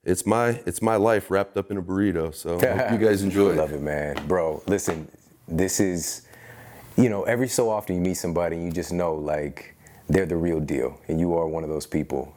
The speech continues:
Speaker 1: I appreciate
Speaker 2: And, uh,
Speaker 1: that.
Speaker 2: I know that we're gonna be friends for a long
Speaker 1: Take, I
Speaker 2: time.
Speaker 1: take pride in that, man.
Speaker 2: <laughs> And I just appreciate your spirit and the way that you conduct yourself.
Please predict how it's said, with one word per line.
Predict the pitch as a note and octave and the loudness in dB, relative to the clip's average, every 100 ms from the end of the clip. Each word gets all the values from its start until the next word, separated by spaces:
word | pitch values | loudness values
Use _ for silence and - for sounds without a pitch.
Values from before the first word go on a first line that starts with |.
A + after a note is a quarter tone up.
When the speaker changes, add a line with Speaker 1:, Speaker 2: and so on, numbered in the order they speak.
| - | -6
Speaker 1:
I | |
appreciate | D#2+ D#2+ D2+ | -2 0 -2
Speaker 2:
And, | D2 | 0
uh, | |
Speaker 1:
that. | E2 D#2+ D2+ D2 | 0 0 -2 -4
Speaker 2:
I | D2+ | -4
know | F2 F#2 | -2 -2
that | F2+ | 0
we're | F2+ | -2
gonna | E2+ | -2
be | E2 | -4
friends | - F2+ E2+ | -2 -2 -2
for | E2+ | -4
a | |
long | D#2+ F#2+ G2+ | 0 0 0
Speaker 1:
Take, | - | 0
I | G#2 | 0
Speaker 2:
time. | G#2+ | 0
Speaker 1:
take | - A2 - | 0 0 4
pride | A#2+ G#2+ | 4 4
in | F2+ | 4
that, | A2+ E2+ | 2 2
man. | E2 F#2 G2 F#2+ | 0 2 0 -4
Speaker 2:
<laughs> | - - | -12 -6
And | F2+ | -4
I | |
just | F2+ F#2 | -4 -4
appreciate | F2 A2+ G#2 A2+ G2 F2 | 0 0 0 -2 -4 -4
your | F#2 | -6
spirit | - G#2 G#2 G#2 G2+ - | -4 -2 0 2 0 -4
and | E2 E2+ E2 | -6 -4 -2
the | D#2+ | 0
way | E2 F2+ | 2 0
that | E2+ | -2
you | E2+ | -6
conduct | - D#2 F2+ - | -4 -2 -2 -2
yourself. | - F#2+ F2 E2 - | -4 0 0 -2 -10